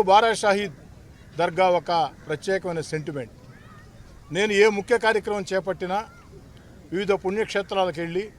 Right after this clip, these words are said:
దేవుడి ఆశీస్సులు తీసుకోవటం నాకు ఇష్టం. దేవుడి ఆశీస్సుల తర్వాత మహిళల ఆశీస్సులు తీసుకుని, ఆ మహిళల దీవెనలతో కార్యక్రమాలు ప్రారంభించటం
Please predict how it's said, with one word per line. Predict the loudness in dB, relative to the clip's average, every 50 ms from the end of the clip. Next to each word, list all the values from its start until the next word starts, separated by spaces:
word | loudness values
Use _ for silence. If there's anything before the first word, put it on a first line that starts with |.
| -20 -20 -20 -20 -20 -20 -20 -20 -20 -20 -16 -8 -2
దేవుడి | 2 4 4 4 6 6 4 4
ఆశీస్సులు | 2 0 -4 -8 -6 -6 -6 -4 -6
తీసుకోవటం | -8 -6 -4 -4 -4 -2 -2 -4 -6 -6 -8 -10 -14 -18 -20 -20 -20 -20 -12 -8 -6
నాకు | -6 -6 -6 -8 -12
ఇష్టం. | -10 -8 -8 -8 -8 -10 -16 -20 -20 -20 -20 -20 -20 -20 -20 -10 -4 0
దేవుడి | 2 4 4 6 6 6 6
ఆశీస్సుల | 6 4 0 -4 -6 -6 -6 -6 -4 -4
తర్వాత | -2 0 0 -2 -2 -2 -2 -2 -2 -4 -6 -8 -16 -20 -20 -20 -20 -18 -8 -4 -2
మహిళల | 0 2 4 4 6 6 6 6 4 0 -6 -6 -2 -2 -2
ఆశీస్సులు | -2 -4 -8 -10 -8 -8 -8 -8 -8 -8
తీసుకుని, | -10 -10 -8 -8 -8 -8 -8 -10 -14 -20 -20 -20 -20 -20 -18 -6 0 2 2
ఆ | 2 2 2
మహిళల | 0 0 0 2 2 2 2 0 -2 -10 -18 -14 -8 -6
దీవెనలతో | -4 -2 -2 -2 -2 -2 -2 -2 -2 -2 -2 -4 -8 -14 -16 -6 -2 -2
కార్యక్రమాలు | -2 -2 -2 -6 -6 -6 -6 -6 -6 -4
ప్రారంభించటం | -4 -4 -4 -4 -8 -8 -8 -10 -8 -6 -6 -8